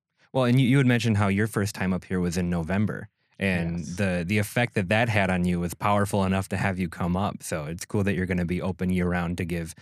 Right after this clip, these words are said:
Speaker 1: other guests an opportunity to experience the county in the off season too.
Speaker 2: We love locals. We have a beautiful community in Sister Bay.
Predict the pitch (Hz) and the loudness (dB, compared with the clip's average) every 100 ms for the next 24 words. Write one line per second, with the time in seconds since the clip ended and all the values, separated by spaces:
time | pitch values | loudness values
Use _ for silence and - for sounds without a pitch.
0 | - _ - 107 107 95 104 95 - - | -20 _ -4 0 2 2 0 0 -4 -8
1 | - 98 95 98 - 104 95 95 90 90 | -4 -2 -2 -4 0 2 2 0 0 -2
2 | - - 92 92 90 82 92 - 90 87 | -6 -4 0 0 -2 -2 -4 -2 -2 0
3 | 85 82 82 92 - 87 78 80 - 85 | 0 0 0 -2 -4 -6 -6 -8 -6 -8
4 | - _ _ _ 131 175 135 139 123 139 | -10 _ _ _ 2 4 4 4 2 2
5 | - 87 78 - - 110 113 120 139 123 | 0 -4 -4 -12 -14 -8 -4 0 0 0
6 | 110 139 160 120 110 101 98 98 98 107 | 0 0 -2 -4 -6 -4 -2 -2 -4 -6
7 | 92 - 104 - 101 98 101 104 | -6 -6 -8 -8 -4 0 0 -2